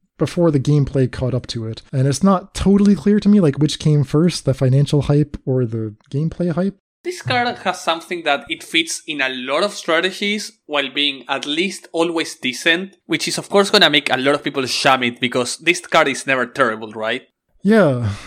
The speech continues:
Speaker 1: I mean, it, it does what it says it does.
Speaker 2: And I think that is best summed up by Canister's post that reads, "Classic Hard for three two with the bill, the new best card ever, Ledger Shredder might actually fit very well."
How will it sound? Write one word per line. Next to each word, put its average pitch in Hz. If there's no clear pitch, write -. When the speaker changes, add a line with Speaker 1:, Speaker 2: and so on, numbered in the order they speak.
Speaker 1:
I 170
mean, 175
it, 160
it 160
does 202
what 196
it 175
says 165
it 131
does. 113
Speaker 2:
And 165
I 214
think 226
that 170
is -
best 160
summed 151
up 151
by 127
Canister's 170
post 143
that 135
reads, 127
"Classic 220
Hard 170
for 156
three 196
two 147
with 131
the 123
bill, 131
the 143
new 208
best 180
card 160
ever, 131
Ledger 135
Shredder 123
might 131
actually 127
fit 123
very 110
well." 107